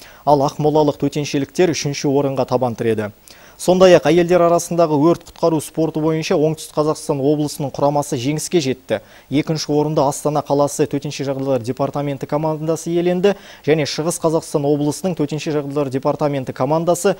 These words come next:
үштік қатарына енді. Республикалық өрт құтқару спорты бойынша Қазақстан Республикасының чемпионатын жоғары кәсіби деңгейде ұйымдастырған үшін облыстық төтенше жағдайлар басшылығы мен мамандарына Қазақстан Республикасының ішкі істер министрінің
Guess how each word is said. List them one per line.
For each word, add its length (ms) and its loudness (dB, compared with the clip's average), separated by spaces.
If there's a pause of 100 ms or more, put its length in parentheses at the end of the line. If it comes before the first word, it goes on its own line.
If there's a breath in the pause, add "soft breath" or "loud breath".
(260 loud breath)
үштік 320 -2
қатарына 480 0
енді. 380 -2 (480 loud breath)
Республикалық 720 2
өрт 240 4
құтқару 320 0
спорты 400 -2
бойынша 320 0
Қазақстан 480 -2
Республикасының 720 -2
чемпионатын 640 0
жоғары 400 0
кәсіби 380 -2
деңгейде 340 -4
ұйымдастырған 640 -4
үшін 220 -2 (340 loud breath)
облыстық 560 2
төтенше 400 -2
жағдайлар 400 0
басшылығы 540 -2
мен 100 0
мамандарына 720 0 (260 loud breath)
Қазақстан 480 0
Республикасының 720 -2
ішкі 160 -6
істер 240 -2
министрінің 640 -2